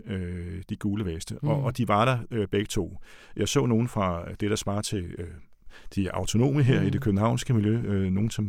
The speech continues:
Speaker 1: man kalder sig for, for Black Bloc, øh, som, øh,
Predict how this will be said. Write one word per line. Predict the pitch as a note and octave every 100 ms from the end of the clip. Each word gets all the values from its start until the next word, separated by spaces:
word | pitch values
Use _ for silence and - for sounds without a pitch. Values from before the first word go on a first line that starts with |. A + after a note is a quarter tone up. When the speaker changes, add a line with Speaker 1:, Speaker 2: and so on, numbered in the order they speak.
| F#2
Speaker 1:
man | F#2 F#2 -
kalder | G#2+
sig | F2+ F#2
for, | G2 F2 D#2 D2
for | F#2+
Black | F2+ G#2+ B2
Bloc, | G#2+ G2+ - - G#2
øh, | G2+ F#2+
som, | G2+ F#2+ F#2
øh, | F#2 F2+ F2